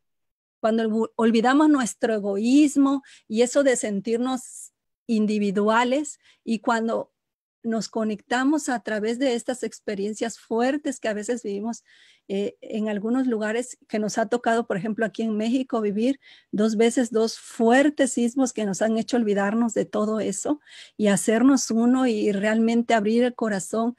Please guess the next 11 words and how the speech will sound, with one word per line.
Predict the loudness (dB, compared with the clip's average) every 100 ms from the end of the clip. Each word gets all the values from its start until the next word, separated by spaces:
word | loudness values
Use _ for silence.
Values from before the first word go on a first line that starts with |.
| -12 -20 -2
y, | -2 2
y, | 2 2 0 _
y | 2 2 2
ser | 0 4 4 4
compasivos | 4 4 4 0 2 4 2 0
y |
tener | -2 0 2
amor | 4 4 4 2
hacia | 2 0
el | -2
prójimo. | -2 -2 2 6 6